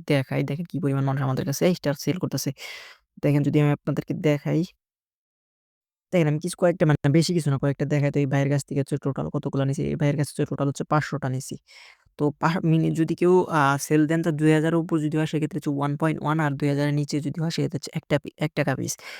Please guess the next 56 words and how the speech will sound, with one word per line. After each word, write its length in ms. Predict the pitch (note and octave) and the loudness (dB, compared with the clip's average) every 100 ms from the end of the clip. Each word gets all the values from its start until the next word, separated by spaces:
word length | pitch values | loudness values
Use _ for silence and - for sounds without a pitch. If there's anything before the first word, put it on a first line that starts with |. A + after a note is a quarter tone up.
| - | -18
তো 100 | - | -2
এই 80 | D3+ | 2
ভাইয়ের 180 | C#3+ C#3+ | 4 4
কাছ 120 | D3 | 2
থেকে 160 | D3 D3 | 2 2
নিছি। 180 | C#3+ D3+ | 2 0
তারপর 240 | D3+ D3 C#3+ | 0 0 0
যদি 120 | C#3 | 0
আমি 120 | C#3 C#3 | 0 0
আরো 120 | C#3 | -2
আপনাদেরকে 420 | - C#3+ D3 - | -2 -4 -4 -2
আরো 180 | D3 C#3+ C#3 | 0 0 2
দেখাই, 420 | C#3+ - C#3+ E3 G3 - - _ _ _ _ _ _ _ _ _ - - | 0 0 -2 0 -2 -8 -20 _ _ _ _ _ _ _ _ _ -20 -4
তাহলে 220 | A2 B2+ | 0 0
হচ্ছে 180 | - - | 0 0
আরেকটু 280 | C#3+ - - _ | 0 -2 -6 _
ক্লিয়ার 380 | - D3+ D3 C#3+ | -4 2 4 2
হবেন 220 | D3 C#3 C#3 | 0 -2 -4
আপনারা। 380 | - D3 C#3+ F#3 G#3 | -4 -4 -2 -2 -4
এই 100 | G#3 | -4
যে 80 | C#3 | -4
দেখেন, 280 | C#3 D#3 C#3 | -2 -2 -2
এই 140 | C#3+ C#3+ | 0 0
ভাইয়ের 220 | D3 D3 | 2 2
কাছ 140 | D3 - | -2 -2
থেকে, 240 | D3+ C#3+ D3+ F3 _ - _ _ - | -4 0 0 -2 _ -20 _ _ -8
এই 20 | |
ভাইয়ের 180 | F3+ D3 | -4 -2
কাছ 80 | D3 | -2
থেকে 140 | - D3 | -2 -4
হচ্ছে 160 | - | 0
নিছি 200 | D3 C#3+ C#3+ | 0 0 0
তিনশো। 440 | D#3 D#3 C#3 - - _ _ _ _ - | 2 4 2 -2 -8 _ _ _ _ -2
তো 20 | |
আমি 140 | D3 C#3 | -2 0
কয়েকটা 360 | D#3+ D#3 - E3+ | 2 2 0 -4
প্রুফ 240 | - E3 | -2 -2
হচ্ছে 180 | E3+ - | 0 0
আমি 100 | E3 | 0
আপনাদেরকে 320 | D#3 D3+ E3+ | 0 -2 -2
দেখাচ্ছি। 380 | D3+ D#3 D#3 - | 2 2 0 -2
কেউ 120 | E3+ D3+ | -2 0
যদি 160 | E3 D3 C3+ D3 | 2 0 2 2
ভালো 220 | C#3 C#3+ D3+ | 2 2 4
লাগে, 200 | D#3 - | 2 2
সেক্ষেত্রে 280 | D#3+ C#3+ | 0 0
হচ্ছে 140 | D3 D3 | -2 -2
দেখেন, 160 | C#3+ | -2
এই 100 | C#3+ | 0
ভাইয়ের 200 | D3 D3+ | 2 4
কাছ 100 | D3+ D3 | 2 0
থেকে 140 | D3 | 0
নিচে 160 | C#3+ D3 | 0 -2
হচ্ছে 160 | - D3 | -4 -2
মানে 140 | C#3+ | 0
একশো 260 | C#3 - | -2 -4